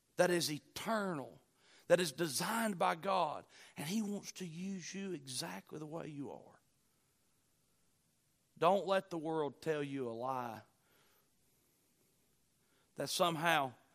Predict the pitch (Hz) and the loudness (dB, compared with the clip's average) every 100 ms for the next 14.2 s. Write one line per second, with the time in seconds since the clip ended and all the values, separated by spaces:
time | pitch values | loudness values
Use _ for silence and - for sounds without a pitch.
0 | _ - - 170 165 151 151 175 156 143 | _ -16 -4 -4 -2 -2 4 6 6 2
1 | - 165 151 135 127 123 143 123 160 165 | -2 2 2 2 -2 -2 -2 -2 -4 -4
2 | 135 - - - - _ 151 143 123 - | -4 -8 -20 -20 -20 _ 6 6 4 -6
3 | _ _ _ _ _ _ _ - 160 - | _ _ _ _ _ _ _ -4 -4 -2
4 | - - 240 196 - - - - 71 - | 0 8 10 10 6 -2 -4 -6 -10 -14
5 | _ _ _ - 147 151 143 117 123 117 | _ _ _ -4 0 2 0 -4 -10 -12
6 | 131 - - - - _ _ _ _ - | -16 -18 -16 -18 -20 _ _ _ _ -8
7 | 131 - _ _ _ _ _ _ _ _ | -8 -8 _ _ _ _ _ _ _ _
8 | _ _ _ _ _ _ _ _ _ _ | _ _ _ _ _ _ _ _ _ _
9 | _ _ _ _ _ _ _ _ _ _ | _ _ _ _ _ _ _ _ _ _
10 | _ _ _ _ _ _ _ 139 156 170 | _ _ _ _ _ _ _ 0 4 4
11 | 175 156 - 131 143 143 135 113 123 143 | 4 2 0 -2 -2 0 -2 -6 -8 -6
12 | 143 143 117 - 117 131 135 117 113 - | -2 -2 -4 -8 -4 0 0 -2 -6 -2
13 | 135 123 117 117 123 113 - - - 80 | -2 -2 -4 -4 -6 -8 -12 -16 -14 -12
14 | 78 | -12